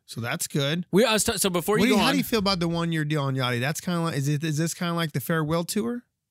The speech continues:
Speaker 2: My, that would be my guess.
Speaker 1: I would think
Speaker 2: I
Speaker 1: so.
Speaker 2: think he was looking for a two-year deal, but at his age, he's, like, thirty-seven, about to turn thirty-eight, or maybe he just turned thirty-eight. I don't remember. That's pretty old for a catcher.
Speaker 1: Mm-hmm.
Speaker 2: Um, now, he's still competing at a high level defensively.
Speaker 1: Sure.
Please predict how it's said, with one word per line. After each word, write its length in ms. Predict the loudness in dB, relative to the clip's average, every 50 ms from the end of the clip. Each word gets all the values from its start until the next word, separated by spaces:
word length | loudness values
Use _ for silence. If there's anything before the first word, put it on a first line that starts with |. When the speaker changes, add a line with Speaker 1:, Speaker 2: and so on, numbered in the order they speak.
| _ _ _ _ _ -6
Speaker 2:
My, 260 | -2 0 0 2 2
that 140 | 2 0 0
would 120 | 0 0 0
be 100 | 0 0
my 180 | 0 0 0
guess. 540 | 0 -2 -2 -2 -2 -2 -2 -2 -2 -2 -2 -2
Speaker 1:
I 100 | -2 -2
would 200 | -2 -2 -2 -2
think 180 | -4 -2 0
Speaker 2:
I 60 | 0 2
Speaker 1:
so. 80 | 2
Speaker 2:
think 140 | 2 2 2
he 80 | 0 0
was 180 | 0 0 -2
looking 280 | -2 -2 -2 -4 -4 -4
for 140 | -2 -2 -2
a 60 | -2
two-year 340 | -2 -2 -2 0 0 0 0
deal, 380 | 0 0 0 2 2 2 0
but 180 | 0 -2 -2 -2
at 140 | -2 -4 -4
his 260 | -4 -4 -2 -2 -2
age, 300 | -2 -2 -2 -2 -4 -4
he's, 120 | -4 -2
like, 160 | -2 -4 -2
thirty-seven, 480 | -4 -4 -2 -2 -2 -2 -2 -2 -2 -2
about 220 | -2 -2 -4 -4
to 80 | -6 -6
turn 220 | -4 -2 -2 -2
thirty-eight, 440 | 0 0 -2 0 0 -2 -2 -4 -4 -4
or 40 |
maybe 220 | -4 -4 -4 -2 -4
he 80 | -4
just 200 | -2 -2 -4 -4 -4
turned 160 | -4 -6 -4
thirty-eight. 360 | -6 -6 -6 -6 -6 -6 -4
I 60 | -4
don't 120 | -6 -6 -6
remember. 280 | -6 -6 -6 -6 -8 -10 -14 -20 -20 -20 -20 -20 _ _ _ _ _ _ _ _ -4
That's 160 | -2 0 2
pretty 220 | 2 2 2 2
old 340 | 2 2 2 2 2 0 -2
for 120 | -2 -4
a 60 | -4 -2
catcher. 420 | -2 -4 -4 -4 -6 -12 -12 -16 _ _ -8
Speaker 1:
Mm-hmm. 400 | -8 -6 -6 -6 -6 -6 -4 -2
Speaker 2:
Um, 280 | -2 0 0 0 -2 0
now, 160 | 0 0 0
he's 220 | 2 2 2 2 2
still 260 | 2 0 0 0 0
competing 380 | 0 -2 0 0 0 0 2 0
at 60 | 0 0
a 40 | 0
high 160 | 0 0 -2
level 280 | 0 0 0 0 -2 -2
defensively. 720 | -2 -4 -4 -2 -2 -2 -2 -4 -2 -2 -2 -2 -2 -4
Speaker 1:
Sure. 400 | -6 -6 -4 -4 -4 -4 -4 -6